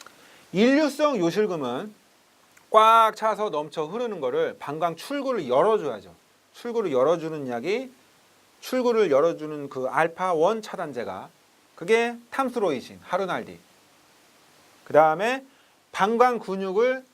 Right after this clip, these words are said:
수축을 시켜주면은 소변이 나가니까 그게 콜린, 콜린에 작용하느냐, 엠쓰리 수용체에 작용하느냐, 그게 베타네콜, 하이네콜이 처방이 되는 경우가 있죠.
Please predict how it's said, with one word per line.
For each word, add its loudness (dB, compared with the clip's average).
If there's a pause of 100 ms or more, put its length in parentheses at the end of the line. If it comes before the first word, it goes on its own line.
(240)
수축을 -2
시켜주면은 -2 (1000)
소변이 2
나가니까 -2 (480)
그게 0 (400)
콜린, 0 (500)
콜린에 0
작용하느냐, -6
엠쓰리 -2
수용체에 -2
작용하느냐, -8 (260)
그게 2 (260)
베타네콜, -4 (220)
하이네콜이 -2 (320)
처방이 -2
되는 -6
경우가 -10
있죠. -16